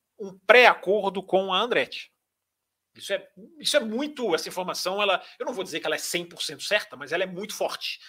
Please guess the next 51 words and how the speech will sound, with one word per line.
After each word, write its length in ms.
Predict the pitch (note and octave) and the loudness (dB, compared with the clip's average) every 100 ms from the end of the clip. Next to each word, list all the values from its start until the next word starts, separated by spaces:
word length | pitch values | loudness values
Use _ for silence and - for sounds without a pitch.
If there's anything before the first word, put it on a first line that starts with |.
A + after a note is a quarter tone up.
| - - - | -20 -20 -10
Ela 80 | C#3+ | -2
é 40 | |
muito 240 | D3+ F#3 | -2 0
bem, 380 | A3 F3+ G3+ G3+ | 0 2 2 0
digamos 340 | G3 F#3+ F3+ E3 | -4 -4 -4 -4
assim, 520 | D#3 F#3 E3 C#3 D3 | -4 -4 -6 -6 -6
embasada. 640 | D#3+ F#3+ G3 D3 C3 F#2 - _ _ _ | 6 8 8 6 2 0 -12 _ _ _
Tem 100 | - | -16
muito 220 | C3+ E3+ G3+ | -12 -10 0
boas 300 | F#3 G#3 - | 4 4 4
fontes. 560 | G3+ E3+ - - - - - - - - _ | 0 0 -6 -12 -12 -16 -20 -20 -20 -20 _
Então, 320 | A3 A3 B3 D#3 | -6 2 2 2
tá 120 | C3+ | -6
caindo 240 | D#3 E3 | -10 -12
tudo 160 | F3+ F#3 | -10 -12
aqui, 120 | C3+ | -12
viu, 120 | D3+ | -14
gente? 280 | A#2+ - - _ _ | -18 -18 -20 _ _
É, 280 | A2 G#2 G2 | -20 -20 -16
se 120 | - | -16
tiver 140 | B2 | -14
barulho, 280 | B2+ A2+ C3+ | -12 -12 -14
é 60 | B2+ | -16
pra, 200 | D3 B2+ | -16 -14
tô 140 | D3 | -12
achando 160 | - D3+ | -12 -14
que 80 | |
é 20 | D3 | -14
por 80 | |
isso 80 | D3 | -16
que 80 | F3 | -12
minha 100 | D#3+ | -10
câmera 220 | - D3+ | -10 -10
anda 100 | C#3+ | -8
sozinha. 380 | C3+ C#3+ - - _ - - - _ | -8 -10 -10 -20 _ -20 -20 -20 _
É, 640 | C#3 C#3 C3 B2+ B2 A#2 A2 _ _ _ _ _ _ _ _ _ _ _ | -10 -6 -4 -4 -6 -10 -16 _ _ _ _ _ _ _ _ _ _ _
Fórmula 340 | C#3+ C3 C#3+ | -10 -8 -10
Pneu, 360 | C#3+ C#3 C#3+ A2+ | -10 -10 -8 -8
diz 160 | - | -10
aqui 140 | A2+ C3+ | -14 -12
o 60 | |
Luiz 160 | B2 A#2 | -12 -12
Cláudio. 320 | - G#2+ A#2 | -14 -16 -14
É 20 | |
isso 180 | G#2+ - | -10 -8
aí, 160 | E3+ G#2+ | -8 -10
Fórmula 320 | - A#2+ C3+ | -16 -16 -14
Pneu, 300 | - A#2+ B2 | -14 -12 -12
diz, 340 | B2 C3 - - | -10 -8 -8 -8
disse 400 | B2+ D3+ - D#3 | -8 -6 -4 -4
o, 360 | C3 A#2 G#2 | -6 -8 -16